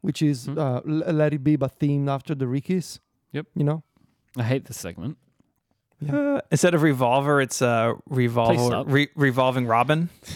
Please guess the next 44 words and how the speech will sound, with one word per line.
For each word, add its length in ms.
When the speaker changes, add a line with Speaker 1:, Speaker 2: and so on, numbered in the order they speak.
Speaker 3:
you 100
know, 160
'cause 100
sometimes 280
we 60
do 100
round 200
Speaker 2:
<laughs> 80
Speaker 3:
robins. 280
Speaker 2:
Just, 180
I 60
really 400
don't. 300
I 120
just, 360
I, 140
I 180
hate 300
this. 280
<laughs> 720
I, 280
I 120
hate 200
this 180
segment. 600
Speaker 3:
Uh, 400
you 140
can 120
find 300
us 160
all 180
online. 680
You 140
can 220
find 760
Mike 480
on 300
Twitter 460
as 220
I 260
M 360
Y 600
K 280
E. 580